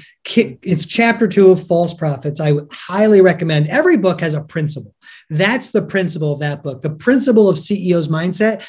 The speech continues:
is about how to have people, right? The principle to fully, False Prophets is all about solving for X.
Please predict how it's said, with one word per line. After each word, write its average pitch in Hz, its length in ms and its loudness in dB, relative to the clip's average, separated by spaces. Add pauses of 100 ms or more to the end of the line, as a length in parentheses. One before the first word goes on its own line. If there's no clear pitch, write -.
(120)
is 170 120 -4
about 165 320 -4
how 180 180 -4
to 175 80 0
have 156 400 -4
people, 139 500 -10 (120)
right? 185 340 2 (380)
The 160 400 0
principle 233 540 0
to 160 120 -2
fully, 175 320 -2
False 175 380 -4
Prophets 160 440 -6
is 139 220 -10 (220)
all 185 180 4
about 160 240 2
solving 147 480 0
for 143 160 -4
X. - 400 -10